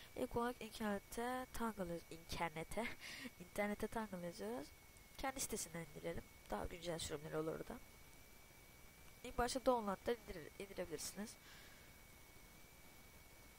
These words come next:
Buradan download Tangle deyin. Join for free diyerek de üye olabilirsiniz. Ya da direkt zaten buraya üye sayfasına geliyor. Üye olduktan sonra, indirdikten sonra size şöyle bir şey çıkacaktır.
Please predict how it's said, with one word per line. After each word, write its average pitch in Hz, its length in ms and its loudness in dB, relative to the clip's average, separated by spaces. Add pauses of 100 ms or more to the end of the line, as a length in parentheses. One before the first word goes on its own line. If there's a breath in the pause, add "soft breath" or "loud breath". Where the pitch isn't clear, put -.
(760)
Buradan 190 320 4
download 190 300 8
Tangle 160 340 2
deyin. 214 120 -2
Join 233 240 8
for 254 240 8
free 247 300 2
diyerek 190 340 2
de 254 60 2
üye 233 120 8
olabilirsiniz. 208 720 2 (720)
Ya 185 100 6
da 180 80 -6
direkt 180 200 4
zaten 180 280 2
buraya 190 200 2
üye 190 180 6
sayfasına - 540 2
geliyor. 170 360 2 (1800 loud breath)
Üye 294 100 6
olduktan 262 340 4
sonra, 226 220 2
indirdikten 226 420 0
sonra 220 240 2
size 226 160 2
şöyle 202 320 4
bir - 60 4
şey 240 120 4
çıkacaktır. 165 760 0